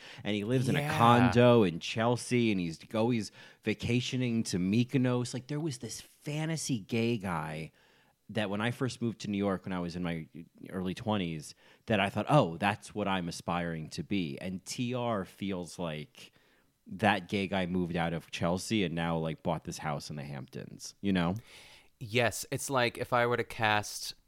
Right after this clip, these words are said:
Speaker 2: maybe a younger, like, Rupert Everett in this role, you
Speaker 1: Yep.
Speaker 2: know what I mean? Like, I just feel that that's, that's,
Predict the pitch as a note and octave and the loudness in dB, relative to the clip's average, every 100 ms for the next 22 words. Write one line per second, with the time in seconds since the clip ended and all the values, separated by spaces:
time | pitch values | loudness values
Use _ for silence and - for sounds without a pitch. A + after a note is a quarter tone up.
0 | _ A#2+ A2 G#2+ G#2+ G2+ G2 G2 G2 G2+ | _ -4 -4 -2 -2 -2 -2 -2 -2 -2
1 | G2 F#2+ F#2+ F#2 - G2+ G2+ G2 G2+ - | -4 -2 -4 -4 -10 -8 -8 -6 -8 -6
2 | G#2+ F#2+ G#2+ A2+ A#2+ - A#2 A#2 A#2+ - | -6 -4 -4 -4 -6 -6 -6 -4 -6 -6
3 | A#2+ A#2 A#2 A#2+ G#2 C3 A#2 A#2 A#2 A#2 | -2 0 0 4 8 8 6 0 0 0
4 | A#2+ B2 B2+ G#2+ G#2 - G#2+ G#2+ - A#2 | -2 -2 -4 -2 -2 0 -2 -4 -6 -2
5 | G#2+ G2 - G2+ F#2+ - - - B2+ C3 | -2 -2 -2 -2 -2 -4 -12 0 2 2
6 | - - | -2 -8